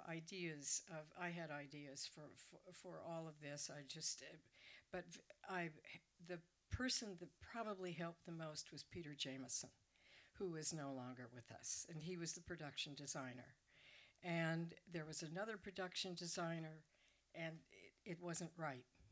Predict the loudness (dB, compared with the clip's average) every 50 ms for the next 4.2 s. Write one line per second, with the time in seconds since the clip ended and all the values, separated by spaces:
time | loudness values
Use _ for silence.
0 | -20 -20 -20 -20 _ -20 -20 -20 -18 -8 -4 -4 -4 -2 -2 -2 0 2 2 4
1 | 4 4 4 4 2 2 0 2 2 0 -2 -4 -6 -10 -14 -12 -8 -4 -2 0
2 | 0 0 -2 -2 -4 -6 -6 -4 -2 0 0 2 2 2 2 2 2 2 2 2
3 | 4 6 6 6 6 6 2 2 2 2 0 0 -2 -6 -6 -4 -2 0 0 0
4 | 0 -2 -2